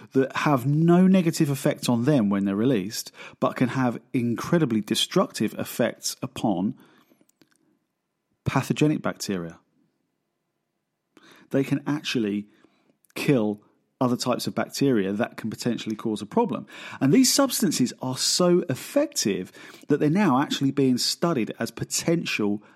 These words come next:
narrow spectrum antibiotics. So they could be the future of antibiotics, these things that are secreted by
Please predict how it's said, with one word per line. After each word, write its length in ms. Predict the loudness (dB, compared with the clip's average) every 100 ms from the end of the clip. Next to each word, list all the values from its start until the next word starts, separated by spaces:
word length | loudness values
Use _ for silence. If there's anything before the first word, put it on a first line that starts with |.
| _ -4
narrow 480 | 0 4 4 2 2
spectrum 480 | 0 -2 -4 -2
antibiotics. 840 | 0 0 -2 -2 -2 -4 -12 -10 -12
So 140 | -2 0
they 140 | 2
could 160 | 0 0
be 80 |
the 80 | -2
future 320 | 0 -2 0
of 60 | -2
antibiotics, 720 | 0 -2 -2 -2 -2 -6 -2
these 220 | -2 -2
things 380 | 0 2 2 0
that 100 | -4
are 40 | -6
secreted 640 | -8 -4 -2 -2 -4 -10 -14 -20 -20 -20 -4
by 380 | -2 0 -2